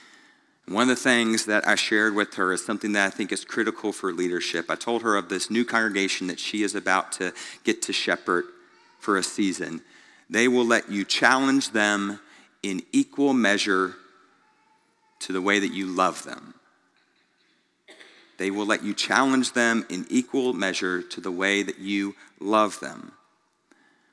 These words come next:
What Rehoboam gets wrong about leadership is that he thinks it is about power, but leadership is actually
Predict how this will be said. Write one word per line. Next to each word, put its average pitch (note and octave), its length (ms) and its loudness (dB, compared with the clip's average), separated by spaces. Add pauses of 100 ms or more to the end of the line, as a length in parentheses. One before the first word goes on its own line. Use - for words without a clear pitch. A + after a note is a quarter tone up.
(200)
What F2+ 100 -10
Rehoboam A#2+ 720 4
gets G#2+ 280 0
wrong G#2 480 2
about F#2+ 300 0
leadership G2 600 0
is F2 120 -2
that F#2 160 -4
he G2+ 120 -6
thinks - 560 -2
it G#2+ 100 -2
is G2 120 -4
about F2+ 400 0
power, F2+ 540 0
but E2 240 -10
leadership A#2 540 2
is - 140 -6
actually G#2+ 560 0